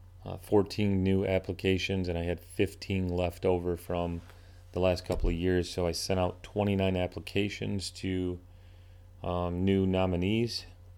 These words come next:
And as those get returned, and then, um, we go through 'em and verify all of the information by,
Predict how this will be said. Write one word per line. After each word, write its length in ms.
And 400
as 240
those 180
get 180
returned, 520
and 120
then, 240
um, 440
we 100
go 160
through 240
'em 100
and 120
verify 540
all 140
of 120
the 100
information 800
by, 500